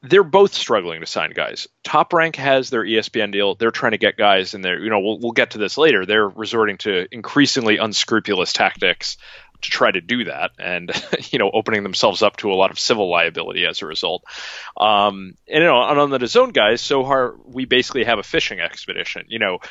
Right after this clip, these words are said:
uh, Hearn is basically saying, you know, throwing some numbers out, and right now he hasn't gotten any bites. Actually, I've heard rumors. Do you know anything about this, that Julio Cesar Chavez Junior was signing with him and so is Gabriel Rosado?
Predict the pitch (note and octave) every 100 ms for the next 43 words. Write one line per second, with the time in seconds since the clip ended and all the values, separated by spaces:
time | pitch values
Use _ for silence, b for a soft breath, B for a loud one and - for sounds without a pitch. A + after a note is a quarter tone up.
0 | B B B G#2+ G#2+ - C#3+ D3 C#3+ C#3
1 | A#2+ A2+ - A#2 - A#2 - G#2+ G2+ -
2 | G#2+ F#2+ F#2 F2+ E2+ - _ _ - C#3+
3 | C3 A#2 - B2+ F3 E3 C#3 B2+ A#2 A2+
4 | - G#2 A2 A2+ A2 G2+ A2+ G#2 G2+ G2+
5 | G2+ F2 F#2 E2 G#2+ G#2 - B B B
6 | - B3 E3+ E3+ - - C#4 C#4 C#3+ C3
7 | F3+ D3+ G#2+ - F#3 A3 A#3 A3+ G#3 G3
8 | - G3 - B2 - D3 D3+ D3+ - B2+
9 | C3 - B2 A2+ - G2 A#2 B2+ C3 -
10 | - B2+ A#2+ C3 A#2+ B2 A#2 B2 G#2+ -
11 | G#2+ G2+ - G2 G#2 G#2 F#2 E2+ F2+ G#2+
12 | C3+